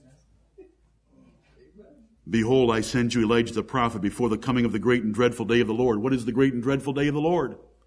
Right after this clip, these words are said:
The destruction of Jerusalem. It's not the second coming. There's nothing about the second coming. There's nothing about Gentiles here.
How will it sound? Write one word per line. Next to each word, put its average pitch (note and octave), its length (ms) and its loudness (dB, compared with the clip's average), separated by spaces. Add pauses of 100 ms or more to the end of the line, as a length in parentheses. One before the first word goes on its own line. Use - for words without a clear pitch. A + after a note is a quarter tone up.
(760)
The A#2+ 80 -2
destruction C#3 560 0
of C#3+ 60 2
Jerusalem. C#3 760 0 (1000)
It's A#2+ 200 -6
not C3+ 180 2
the C3 80 -2
second C3+ 340 -2
coming. B2 440 -2 (580)
There's B2 180 -4
nothing C#3+ 240 2
about C3 220 0
the B2 60 -8
second B2+ 340 -2
coming. C3 280 0
There's B2+ 180 -2
nothing C#3 240 0
about C3+ 240 -2
Gentiles B2+ 580 -2
here. B2+ 300 -2